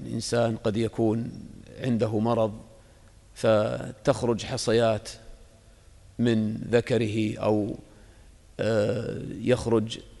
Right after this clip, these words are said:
دم من دبره مثلًا، أو يخرج دود،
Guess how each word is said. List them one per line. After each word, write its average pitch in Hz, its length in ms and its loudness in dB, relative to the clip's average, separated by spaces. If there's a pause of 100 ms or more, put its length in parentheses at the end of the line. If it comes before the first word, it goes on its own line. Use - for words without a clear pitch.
(220)
دم 113 480 4 (1040)
من 110 480 0 (200)
دبره 110 560 2
مثلًا، 110 500 0 (840)
أو 110 480 2 (460)
يخرج 120 420 2
دود، 117 440 2